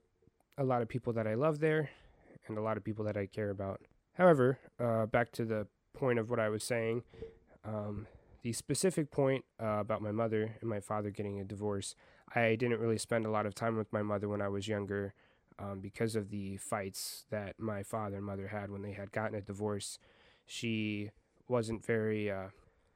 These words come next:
focused on, uh, the children aspect, and, uh, at least that's what I had believed, uh, for a while, and she wasn't really ready to adult,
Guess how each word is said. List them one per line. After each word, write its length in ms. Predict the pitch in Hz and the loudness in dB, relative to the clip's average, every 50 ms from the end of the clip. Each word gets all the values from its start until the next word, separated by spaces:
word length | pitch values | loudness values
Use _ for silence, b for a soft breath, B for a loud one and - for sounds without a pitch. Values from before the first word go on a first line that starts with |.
| b b b | b b b
focused 680 | _ - - 139 147 139 - 147 143 135 - - - - - | _ 2 4 4 4 4 2 2 2 2 0 -6 -12 -8 -4
on, 400 | 123 127 127 123 123 123 117 107 - _ _ _ _ - - | 0 0 2 2 2 0 -2 -6 -10 _ _ _ _ -8 -6
uh, 420 | 117 110 107 110 107 107 107 101 - 104 | -2 -2 0 0 0 -2 -2 -4 -6 -6
the 260 | - 123 117 110 110 104 | -6 -4 -4 -2 -4 -4
children 420 | - - 139 135 123 123 120 120 | -4 -2 -2 -2 0 0 -2 -2
aspect, 640 | 113 117 120 117 - - - 123 120 113 110 - - | 0 -2 -2 -2 -4 -4 -2 -2 -2 -2 -2 -6 -10
and, 460 | - 110 107 104 104 101 104 104 101 - b b b b b b b b b - - 110 | -8 -6 -6 -4 -4 -6 -6 -8 -10 -12 b b b b b b b b b -16 -10 -8
uh, 60 | 104 - | -8 -6
at 200 | - 117 110 107 | -4 -4 -2 0
least 220 | 123 123 110 - - | 0 -2 -2 -2 -4
that's 220 | 117 107 - - | -4 -4 -4 -2
what 100 | 120 110 | -2 0
I 100 | 107 104 | 0 0
had 160 | 104 101 101 | 0 -2 -2
believed, 520 | - 110 107 107 104 104 104 101 - - - - - - _ - - - | -4 -4 -2 -2 -2 -2 -4 -6 -8 -16 -18 -20 -20 -20 _ -20 -14 -10
uh, 360 | 104 104 104 101 98 98 95 | -8 -6 -4 -4 -4 -4 -6
for 220 | - - - 117 | -8 -6 -2 -2
a 60 | 110 101 | 0 0
while, 440 | 104 98 95 98 98 95 95 95 _ _ _ - | 0 -2 -2 -4 -4 -6 -8 -10 _ _ _ -10
and 220 | 107 107 104 104 | -6 -6 -6 -6
she 180 | - - - 113 | -6 -6 -4 -2
wasn't 320 | 113 113 113 110 113 101 - - | 0 0 0 -2 -4 -6 -4 -4
really 180 | 110 104 104 | -2 -2 -2
ready 300 | 101 104 104 101 104 104 | -2 -2 -2 -2 -2 -4
to 400 | 95 - - 113 107 104 101 98 - | -6 -8 -6 -6 -4 -4 -4 -4 -6
adult, 600 | 107 101 - 101 95 92 90 95 - - - | -8 -8 -8 -6 -6 -6 -8 -8 -12 -16 -18